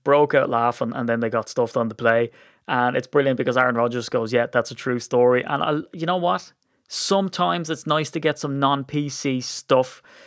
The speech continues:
uh, coming out, especially from, uh, the big man, Aaron Rodgers. Another good story, uh, Christian Kirksey came out and he's chatting about what it's like to be with the Packers.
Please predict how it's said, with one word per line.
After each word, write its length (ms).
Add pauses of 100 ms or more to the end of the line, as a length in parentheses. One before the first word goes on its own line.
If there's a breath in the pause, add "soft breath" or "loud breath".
(220 loud breath)
uh, 420
coming 260
out, 220
especially 400
from, 480 (540)
uh, 180
the 140
big 160
man, 180 (560 soft breath)
Aaron 240
Rodgers. 380 (580 soft breath)
Another 240
good 220
story, 440
uh, 200
Christian 360
Kirksey 380
came 140
out 260 (120)
and 380
he's 280
chatting 260
about 420 (280 soft breath)
what 160
it's 120
like 200
to 360 (260)
be 120
with 80
the 80
Packers. 560